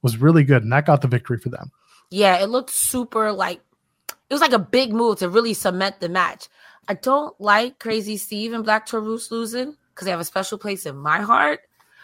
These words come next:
Speaker 2: but it is what it is. And I think
Speaker 1: Yep.
Speaker 2: that in a world where the major players have screwed over enough people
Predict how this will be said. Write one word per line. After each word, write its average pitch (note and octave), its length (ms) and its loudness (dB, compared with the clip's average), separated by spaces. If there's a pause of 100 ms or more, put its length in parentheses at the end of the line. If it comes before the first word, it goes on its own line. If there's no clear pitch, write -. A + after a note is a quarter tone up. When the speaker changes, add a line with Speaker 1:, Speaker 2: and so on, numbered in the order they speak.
(120)
Speaker 2:
but C#4 220 10
it C4 160 10
is A#3 300 6
what F#3+ 280 6
it E3 160 0
is. F3 380 -2
And G3 200 0
I G#3 80 4
think A#3 360 0
Speaker 1:
Yep. G#3+ 80 -8
Speaker 2:
that F#3+ 300 4 (500)
in A3+ 180 2
a G3 80 4
world G3 600 6 (240)
where G#3 320 6
the F#3 100 2
major G#3+ 360 0
players A3 360 -2
have F3+ 140 -2
screwed B3 360 -4
over G#3 300 6
enough F#3+ 300 0
people F3 600 -4